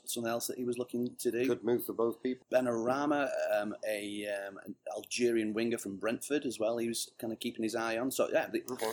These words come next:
Speaker 1: Richie was, uh,
Speaker 2: Really
Speaker 1: very
Speaker 2: excitable, yeah.
Speaker 1: yeah.
Speaker 2: <laughs>
Speaker 1: Well, I, he
Speaker 2: Like
Speaker 1: was
Speaker 2: it.
Speaker 1: brilliant. He was, had his finger
Speaker 2: Yeah.
Speaker 1: on the pulse, so I
Speaker 2: Love
Speaker 1: didn't
Speaker 2: it.
Speaker 1: have to. And I think
Speaker 2: I've
Speaker 1: now
Speaker 2: read nothing about Drinkwater, you know. That
Speaker 1: And also, I think that Villa are looking to maybe take Joe Hart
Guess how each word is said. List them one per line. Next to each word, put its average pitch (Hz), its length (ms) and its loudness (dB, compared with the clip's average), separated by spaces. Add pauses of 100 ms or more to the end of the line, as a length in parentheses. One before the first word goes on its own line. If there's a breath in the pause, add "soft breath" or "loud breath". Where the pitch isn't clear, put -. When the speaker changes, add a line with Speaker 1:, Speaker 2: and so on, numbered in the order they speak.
(120)
Speaker 1:
Richie 135 260 4
was, 113 220 2
uh, 107 240 4
Speaker 2:
Really 131 220 8
Speaker 1:
very 131 120 12
Speaker 2:
excitable, 113 480 6
yeah. 135 240 4
Speaker 1:
yeah. 113 180 2
Speaker 2:
<laughs> 170 320 -2
Speaker 1:
Well, 165 180 10
I, - 220 2
he 120 300 0
Speaker 2:
Like 147 180 6
Speaker 1:
was 143 80 10
Speaker 2:
it. - 140 0
Speaker 1:
brilliant. 131 280 6
He 113 60 -2
was, - 180 -4 (240)
had 113 220 -4
his 120 100 -8
finger 139 220 8
Speaker 2:
Yeah. 156 60 12
Speaker 1:
on 143 60 8
the - 60 -2
pulse, - 400 6 (100)
so - 180 4
I 127 60 8
Speaker 2:
Love 143 120 8
Speaker 1:
didn't 127 220 6
Speaker 2:
it. 120 80 4
Speaker 1:
have 117 100 -4
to. 110 140 -8
And 113 180 2
I - 120 2
think 135 220 2
Speaker 2:
I've 220 60 8
Speaker 1:
now 131 160 8
Speaker 2:
read 120 180 8
nothing 165 300 4
about 233 260 4
Drinkwater, 98 460 2
you 95 140 -4
know. 143 200 -2
That 165 120 -2 (220)
Speaker 1:
And 107 140 -2
also, 110 260 2
I 104 40 2
think - 200 -4
that 107 160 -4 (160)
Villa 120 300 2
are 110 40 4
looking 110 320 0
to - 120 2
maybe 110 440 0 (100)
take - 360 -4 (280)
Joe 120 180 4
Hart 113 440 0